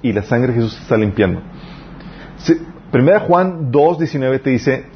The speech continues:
qué pasa cuando no te mantienes en comunión o no, no, por ejemplo, no te estás congregando. Dice, "Esas personas salieron de nuestras iglesias, pero en realidad nunca fueron parte de nosotros. De haber sido así, se habrían quedado con nosotros al, se habrían quedado con nosotros.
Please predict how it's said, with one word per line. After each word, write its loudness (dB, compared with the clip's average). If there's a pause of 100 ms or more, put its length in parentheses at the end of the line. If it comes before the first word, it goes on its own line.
qué 2
pasa 0
cuando 0
no 2
te -2
mantienes 0
en 0
comunión 2
o 4
no, 2
no, 2
por -2
ejemplo, 2
no 2
te 0
estás -2
congregando. 2
Dice, 0 (880)
"Esas 4
personas 0
salieron 4
de 2
nuestras -6
iglesias, -2
pero 4
en 2
realidad 4
nunca 0
fueron 2
parte 2
de 2
nosotros. -6 (380)
De 6
haber 4
sido 0
así, -2 (200)
se 0
habrían 2
quedado 2
con -2
nosotros -2
al, 2 (360)
se -2
habrían 4
quedado 4
con 0
nosotros. -4